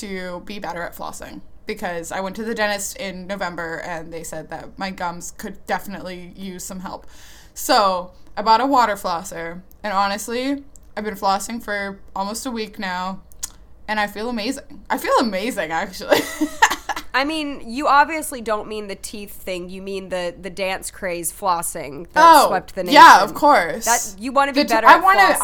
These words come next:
Speaker 2: flossing
Speaker 1: wanna do
Speaker 2: the
Speaker 1: a
Speaker 2: dance.
Speaker 1: TikTok dance every
Speaker 2: Yeah, that's
Speaker 1: day.
Speaker 2: what you're talking about.
Speaker 1: Yeah.
Speaker 2: But I, every single day you wanna practice that dance.
Speaker 1: Yeah.
Speaker 2: But, um, but no,
Speaker 1: I'm not good
Speaker 2: flossing
Speaker 1: at that
Speaker 2: the
Speaker 1: dance
Speaker 2: teeth
Speaker 1: either.
Speaker 2: <laughs>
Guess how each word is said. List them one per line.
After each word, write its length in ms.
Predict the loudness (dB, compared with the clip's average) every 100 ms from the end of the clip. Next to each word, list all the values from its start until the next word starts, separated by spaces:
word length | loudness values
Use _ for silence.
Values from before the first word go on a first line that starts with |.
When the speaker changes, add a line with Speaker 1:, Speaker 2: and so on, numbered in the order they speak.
| 6
Speaker 2:
flossing 60 | 8
Speaker 1:
wanna 300 | 4 4 0
do 180 | 0 -2
Speaker 2:
the 60 | -2
Speaker 1:
a 20 |
Speaker 2:
dance. 420 | -4 -2 -2 0
Speaker 1:
TikTok 460 | -2 0 0 0 0
dance 720 | -4 -4 -6 -8 -8 -8 -12 -12 -12 -2
every 180 | 2 4
Speaker 2:
Yeah, 100 | 4
that's 280 | 4 4 4
Speaker 1:
day. 40 | 0
Speaker 2:
what 160 | -4
you're 160 | -4 -8
talking 500 | -2 -2 -2 -6 -12
about. 340 | -6 -6 0
Speaker 1:
Yeah. 240 | 6 6 6
Speaker 2:
But 320 | 2 2 -2 -4
I, 120 | -6 -6 -4
every 280 | 0 2 0
single 300 | -8 -6 -6
day 220 | -4 -4
you 160 | -4 -6
wanna 180 | -6 -4
practice 440 | 0 0 0 -8
that 240 | -6 -6 -6
dance. 340 | -8 -8 -4
Speaker 1:
Yeah. 160 | -4 2
Speaker 2:
But, 180 | 4 6
um, 480 | 6 4 2 -6 -16 -16 0
but 120 | 6 10
no, 220 | 10 8 8
Speaker 1:
I'm 80 | 10
not 220 | 10 8
good 100 | 4
Speaker 2:
flossing 120 | 2
Speaker 1:
at 60 | 6
that 220 | 4 4
Speaker 2:
the 60 | 0
Speaker 1:
dance 240 | 0 -4
Speaker 2:
teeth 80 | -6
Speaker 1:
either. 480 | -6 -6 -6 -8
Speaker 2:
<laughs> 40 | -4